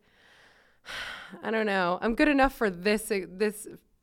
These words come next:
purpose for your life, but not in, like, a grander, more important way.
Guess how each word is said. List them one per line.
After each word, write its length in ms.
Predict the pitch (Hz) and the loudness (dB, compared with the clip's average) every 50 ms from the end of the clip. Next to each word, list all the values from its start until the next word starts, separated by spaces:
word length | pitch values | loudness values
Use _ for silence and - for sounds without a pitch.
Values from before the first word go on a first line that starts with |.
| _ - - - - - | _ -18 -14 -12 -2 0
purpose 340 | 220 202 196 190 185 170 - | 0 2 2 2 0 0 -2
for 140 | - - 180 | -4 -4 -2
your 240 | 170 165 165 165 165 | -2 0 0 0 0
life, 340 | 165 160 160 170 185 - - | 0 0 0 -2 -2 -4 -6
but 160 | - 156 156 | -8 -8 -4
not 260 | 170 170 170 165 160 - | -2 -2 -2 -2 -2 -2
in, 160 | 175 185 175 | -2 -2 -2
like, 400 | 175 170 160 160 - - - - - | -2 -2 -4 -6 -8 -16 -20 -14 -12
a 80 | - 185 | -12 -8
grander, 500 | - 175 165 160 156 151 156 160 156 147 | -4 -4 -4 -4 -4 -4 -6 -6 -6 -6
more 160 | 143 147 151 | -8 -8 -10
important 480 | 147 156 - - 175 160 156 151 143 | -10 -10 -6 -4 -4 -4 -4 -6 -8
way. 360 | - 151 156 151 - 151 170 | -8 -8 -8 -8 -8 -8 -12